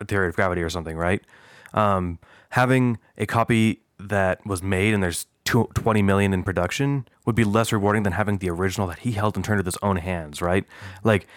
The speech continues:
Speaker 1: even though they're the exact same or close enough, and they contain the same amount of information or whatever,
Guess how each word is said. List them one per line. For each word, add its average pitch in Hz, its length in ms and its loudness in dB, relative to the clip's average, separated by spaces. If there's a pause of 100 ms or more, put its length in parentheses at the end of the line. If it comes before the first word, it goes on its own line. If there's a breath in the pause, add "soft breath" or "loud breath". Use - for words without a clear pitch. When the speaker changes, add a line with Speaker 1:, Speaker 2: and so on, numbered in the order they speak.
(200 loud breath)
Speaker 1:
even 185 160 4
though 165 80 4
they're 143 160 2
the 120 120 2
exact 117 340 -2
same 98 360 -2
or 107 280 2
close - 360 2
enough, 98 380 -2
and - 100 -14
they 101 40 0
contain 101 220 -4
the 98 60 -2
same 110 120 -2
amount 95 240 0
of 90 60 -4
information 101 440 -2
or 85 80 -4
whatever, 82 420 -6